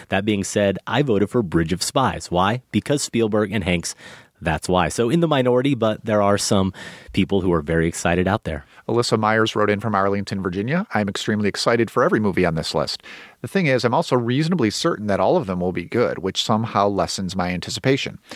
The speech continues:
Speaker 2: While I will gladly go see each of these movies, I feel no sense of urgency about it. So, my most anticipated movie is a bit more of a wild card, Legend, written and directed by Brian Helgeland,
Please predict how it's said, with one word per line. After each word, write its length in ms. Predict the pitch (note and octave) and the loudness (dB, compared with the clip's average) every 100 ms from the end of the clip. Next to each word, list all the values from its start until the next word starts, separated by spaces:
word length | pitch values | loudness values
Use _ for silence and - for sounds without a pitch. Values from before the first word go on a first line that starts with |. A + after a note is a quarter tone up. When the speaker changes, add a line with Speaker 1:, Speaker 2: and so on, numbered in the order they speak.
| - - - | -18 -18 -6
Speaker 2:
While 120 | A2+ | -2
I 60 | C3+ | 0
will 80 | C3 | 0
gladly 460 | A#2+ B2+ D#3+ D#3+ | 0 0 0 0
go 160 | A#2+ G#2+ | 0 0
see 200 | - G2+ | 0 -2
each 120 | - | -2
of 60 | F#2+ | -2
these 180 | F2 | -2
movies, 360 | F2+ E2+ D#2+ E2+ | -4 -4 -4 -2
I 120 | F2+ | -4
feel 180 | - B2+ | 0 2
no 120 | G2 | 2
sense 260 | G2 G2+ F#2+ | 2 0 0
of 100 | F2 | 2
urgency 460 | F#2 F2 E2 D2+ | 2 0 -2 -2
about 260 | D2+ D2 B1+ | 0 -2 -4
it. 160 | - - | -8 -2
So, 300 | - C3+ - _ _ - | 0 0 -2 _ _ -4
my 160 | A#2 | 0
most 240 | F3+ D#3 - | 2 0 -2
anticipated 520 | F#2+ F#2 - F#2+ E2+ | -2 -4 -2 -2 0
movie 360 | F2 D#2 G2 A2 | -4 -2 -4 -2
is 80 | A2+ | -2
a 60 | |
bit 120 | E3+ | 0
more 140 | E3 D#3 | 2 2
of 80 | C#3+ | 2
a 60 | |
wild 280 | C3 D3 D3 | 0 0 0
card, 280 | - - - _ | -4 -6 -10 _
Legend, 360 | C3 D3+ D2 - _ - | -2 -2 -4 -10 _ 0
written 200 | B2+ E3+ | 2 2
and 100 | D3 | 2
directed 420 | G#2+ F#2+ A2+ F#2+ | 2 2 0 2
by 160 | F#2+ | 0
Brian 360 | F2+ F2 F2+ A2 | 2 2 2 0
Helgeland, 560 | A#2 E2 F2 C#2+ D#2 | 0 -2 0 -4 -6